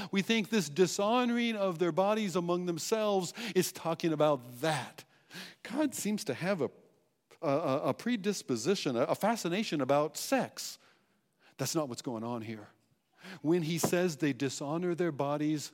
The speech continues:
among themselves, he's not merely talking about what he says in the next verses. He's saying, he's talking about everything he says in the following verses through verse thirty-two. You see, to dishonor, we,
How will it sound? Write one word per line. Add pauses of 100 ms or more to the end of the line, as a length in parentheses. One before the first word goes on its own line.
(120)
among
themselves,
he's
not
merely
talking
about
what
he
says
in
the
next
verses. (300)
He's
saying, (100)
he's
talking
about
everything
he
says
in
the
following
verses
through
verse
thirty-two. (1160)
You
see,
to
dishonor, (1040)
we,